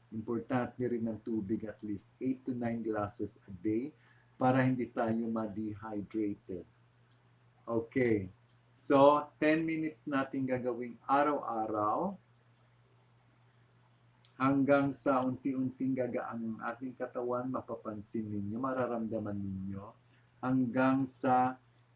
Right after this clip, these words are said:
unti-unti na tayong gumagaling. Okay, kung meron man tayong karamdaman, yun ang mararamdaman nyo. Kung wala namang kayong sakit,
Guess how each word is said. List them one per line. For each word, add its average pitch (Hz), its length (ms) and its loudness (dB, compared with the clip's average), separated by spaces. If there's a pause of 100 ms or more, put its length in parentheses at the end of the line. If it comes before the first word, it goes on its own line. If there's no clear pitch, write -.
(520)
unti-unti 127 880 -2
na 120 160 -4
tayong 113 480 -4
gumagaling. 101 800 -2 (960)
Okay, 107 560 -4
kung 117 160 -4
meron 147 240 2
man 147 160 -2
tayong 143 240 -2
karamdaman, 131 880 0 (400)
yun 139 240 4
ang 139 160 2
mararamdaman 113 800 0
nyo. 98 240 -6 (400)
Kung 127 80 0
wala 131 320 4
namang 143 240 0
kayong 131 240 0
sakit, 117 560 -2